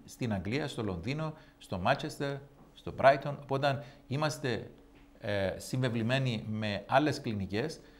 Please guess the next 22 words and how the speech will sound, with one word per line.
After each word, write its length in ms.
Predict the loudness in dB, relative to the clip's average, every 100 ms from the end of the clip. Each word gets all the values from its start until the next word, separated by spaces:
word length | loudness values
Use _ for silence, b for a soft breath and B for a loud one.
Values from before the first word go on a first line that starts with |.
| B B
ούτως 260 | -8 -2 0
ώστε 400 | 0 0 -2 -6 -8
σε 220 | -6 -4
περίπτωση 640 | -2 -4 -4 -6 -6 -8 -12 -20 -20 -14
που 100 | 0
οτιδήποτε 540 | 2 2 0 0 0 0
υπάρξει, 480 | 2 2 0 -2 -2
οτιδήποτε 440 | 0 0 0 -2
χρειαστεί, 520 | 0 0 -2 -4 -8 -8 B B
να 180 | -2 0
μπορεί 340 | 0 0 0
αυτός 340 | 0 0 -2 0
ο 60 |
άνθρωπος 460 | 0 0 -2 -4 -6 -4
να 220 | 0 2
πάει 320 | 4 2 2
άμεσα 340 | -2 -2 -4 -8
και 140 | -6
να 100 | -4
δει 100 | -4
κάποιο 320 | -4 -4 -4
δικό, 460 | -6 -6 -4 -2 -4